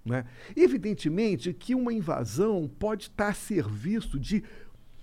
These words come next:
más causas, por exemplo, a invasão do Capitólio com Trump, né? Foi uma má, quer dizer, e a gente não sabe qual vai ser o futuro do Brasil <laughs> daqui a algum tempo.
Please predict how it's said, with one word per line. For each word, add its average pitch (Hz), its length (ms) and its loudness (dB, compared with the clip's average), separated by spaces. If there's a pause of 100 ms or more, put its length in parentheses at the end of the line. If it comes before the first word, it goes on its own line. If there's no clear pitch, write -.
(180)
más 208 880 4
causas, 104 1000 -4 (220)
por 180 180 8
exemplo, 165 760 2 (180)
a 170 140 0
invasão 156 680 2
do 185 80 -2
Capitólio 170 1040 2 (160)
com 247 200 -4
Trump, 98 460 -4 (120)
né? 117 300 -4 (500)
Foi 240 120 2
uma 254 200 2
má, 139 340 4 (280)
quer - 140 -2
dizer, 156 300 -2 (460)
e 190 60 -2
a 214 60 4
gente 220 240 -2
não 226 120 0
sabe 165 280 -2
qual 170 180 -2
vai 156 120 -2
ser - 160 -4
o 165 40 0
futuro 151 480 -6
do 147 100 0
Brasil - 580 2
<laughs> - 40 -2
daqui - 280 10
a 277 40 4
algum 262 280 2
tempo. 247 460 10